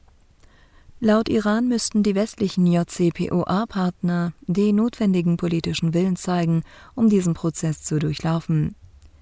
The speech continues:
Netanyahu und Biden erörterten auch die internen Entwicklungen in den besetzten Gebieten und die jüngsten Ereignisse im Westjordanland.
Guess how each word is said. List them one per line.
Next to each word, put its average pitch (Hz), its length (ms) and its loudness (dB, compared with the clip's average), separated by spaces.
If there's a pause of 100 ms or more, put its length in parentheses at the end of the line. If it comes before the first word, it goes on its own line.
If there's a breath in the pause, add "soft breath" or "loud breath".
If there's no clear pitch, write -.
(360 soft breath)
Netanyahu 180 640 0
und 170 300 -2
Biden 165 380 0
erörterten 170 600 -2
auch 165 260 0
die 180 120 -4
internen 175 500 0
Entwicklungen 160 640 -2
in 156 140 -4
den 151 180 -2
besetzten 156 520 -4
Gebieten 160 520 -2 (420 soft breath)
und 202 220 0
die 233 80 0
jüngsten 175 380 -2
Ereignisse 165 720 -4
im 156 140 -2
Westjordanland. 160 880 -6